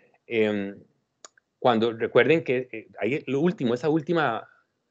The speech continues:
em, oración lo que hace referencia es a la cavitación. Recuerden, muchachos, o sepan que cavitación no es el proceso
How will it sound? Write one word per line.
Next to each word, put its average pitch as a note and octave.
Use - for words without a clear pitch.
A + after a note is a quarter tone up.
em, G2+
oración C#3+
lo B2
que A#2+
hace A#2
referencia B2
es C#3
a C#3+
la B2+
cavitación. F2+
Recuerden, C#3+
muchachos, D#3
o G#2
sepan C#3+
que D#3
cavitación A#2+
no A2
es A2+
el D3
proceso C3+